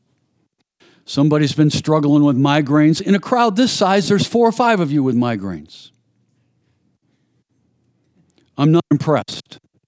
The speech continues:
Go visit the hospitals. <laughs> Forgive me, but that's my little side. If you want to heal, go, go visit the hospitals.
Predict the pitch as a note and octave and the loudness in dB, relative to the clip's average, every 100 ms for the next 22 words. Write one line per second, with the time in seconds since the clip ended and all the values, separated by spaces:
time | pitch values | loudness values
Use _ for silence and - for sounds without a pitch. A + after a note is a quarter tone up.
0 | _ _ _ _ _ _ _ _ _ _ | _ _ _ _ _ _ _ _ _ _
1 | _ _ _ _ _ _ _ _ _ _ | _ _ _ _ _ _ _ _ _ _
2 | _ D3+ D3 D3 C#3+ B2 C3+ A#2+ - E2+ | _ -4 0 -2 -2 -4 -4 -4 -6 -10
3 | D#2 - - - - - - D5 C#5+ _ | -10 -16 -16 -12 -10 -10 -12 -14 -20 _
4 | _ _ _ _ _ - G2+ A2+ G2 F2 | _ _ _ _ _ -12 -4 -2 -2 -6
5 | - - - _ _ - - D#3+ F2+ - | -10 -16 -20 _ _ -20 -16 -14 -12 -12
6 | G2+ - - - - _ - B2 B2+ A#2+ | -12 -14 -20 -20 -20 _ -8 -4 -2 0
7 | C3+ A2+ - C3+ B2+ - B2 C3 C3+ A#2+ | 0 -2 -4 -4 -4 -6 -4 -4 -2 -4
8 | - A2 G#2+ - - - - | -6 -6 -8 -10 -18 -20 -20